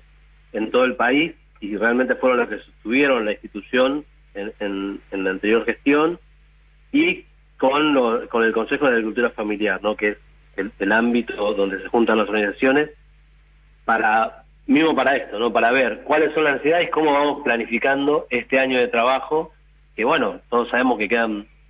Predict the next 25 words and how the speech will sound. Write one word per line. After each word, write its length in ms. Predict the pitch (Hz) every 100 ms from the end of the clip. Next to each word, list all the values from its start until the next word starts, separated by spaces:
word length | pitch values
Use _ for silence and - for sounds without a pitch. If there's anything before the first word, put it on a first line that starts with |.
| _ _ -
este, 280 | 113 - 104
este 180 | -
último 300 | 120 117 113
año 160 | 120 123
de 80 | 117
gestión, 580 | 117 - 147 147 175 180 _ _ _ _ _ _
eh, 480 | - 113 110 104 -
y 160 | - 113
hay 200 | 120 131
que, 320 | 139 147 165
digamos, 280 | 131 117 113
ava-, 240 | 110 110 - _ _ _
nosotros 340 | 117 104 143 131
la, 240 | 127 123
la, 180 | 117 113
nuestra 300 | 113 107 117
propuesta 420 | 110 143 151 143
es 80 | 131
que 200 | 127 110
queden 300 | - 131 127
algunas 380 | 117 117 127 123
experiencias 520 | 98 - 117 127 120 110
en 120 | 120
taf, 300 | 180 180 151 151 _ _ _ _
porque 600 | 120 - 117 110 110 98